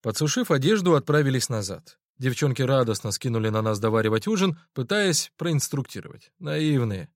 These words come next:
Затребовав провожатого безобидного на их вид Толю, довольные удалились стираться и принимать водные процедуры.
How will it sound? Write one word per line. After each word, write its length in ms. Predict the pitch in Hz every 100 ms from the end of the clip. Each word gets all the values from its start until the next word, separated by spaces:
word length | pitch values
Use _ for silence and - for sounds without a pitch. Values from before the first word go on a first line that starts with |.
| _
Затребовав 800 | 117 113 139 170 185 143 123 113
провожатого 680 | - 131 127 131 170 143 127
безобидного 680 | 120 117 123 135 160 131 123
на 100 | 120
их 260 | 127 113 131
вид 200 | 139 - _
Толю, 380 | - 208 190 151 _ _ _ -
довольные 540 | 127 202 208 156 139
удалились 680 | - 135 117 110 196 196 139
стираться 560 | - 117 120 196 151 156
и 60 |
принимать 480 | 127 123 113 135 147
водные 440 | 113 127 123 123
процедуры. 600 | 110 120 123 90 - -